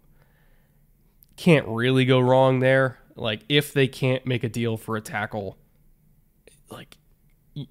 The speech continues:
you're still gonna get a good player at that spot. You're absolutely gonna get a good player. And hell, they could even go Bowers. Like, why not? Like, just get, get something. Like, get anything on the offense.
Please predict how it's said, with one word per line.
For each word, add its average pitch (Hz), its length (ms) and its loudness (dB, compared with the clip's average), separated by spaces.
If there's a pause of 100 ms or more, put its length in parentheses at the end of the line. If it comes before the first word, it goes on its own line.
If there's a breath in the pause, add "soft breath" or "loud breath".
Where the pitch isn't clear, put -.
you're 143 200 2
still 160 340 4
gonna 123 220 2
get 107 260 -8
a - 60 -14
good - 260 -18
player - 540 -16
at 87 220 -12
that - 200 -12
spot. - 400 -12
You're - 180 -8
absolutely - 440 -6
gonna - 80 -14
get - 140 -14
a - 40 -18
good - 140 -20
player. - 260 -16 (420 loud breath)
And 220 160 -2
hell, 185 300 0
they 240 100 -4
could 131 160 -6
even 160 180 0
go 180 140 -2
Bowers. - 540 -12 (440)
Like, - 120 -18
why 110 220 -4
not? - 220 -12 (400)
Like, - 120 -16
just 147 180 -12
get, - 220 -6 (440)
get - 140 -10
something. - 360 -8 (480)
Like, - 120 -20
get 143 280 -2
anything 143 460 4
on 107 100 -4
the 92 120 -6
offense. - 500 -16